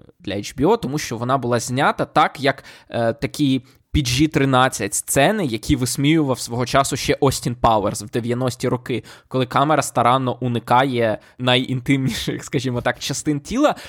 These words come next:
тому що, ну, цього нема в контракті, і ц-, через це дивно. Тобто, зазвичай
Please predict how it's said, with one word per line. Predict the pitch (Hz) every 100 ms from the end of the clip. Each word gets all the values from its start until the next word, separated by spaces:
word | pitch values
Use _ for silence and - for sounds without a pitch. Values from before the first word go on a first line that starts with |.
| - _
тому | 143 156 208
що, | - 185 156 - -
ну, | 151 117
цього | - 127
нема | 175 151
в | 147
контракті, | 156 139 131 180 - 202
і | - 147
ц-, | - - - _
через | - 156 151
це | -
дивно. | 202 131 175 127 113
Тобто, | 101 127 151 127 - - -
зазвичай | 117 143 139 151 - 220 330 196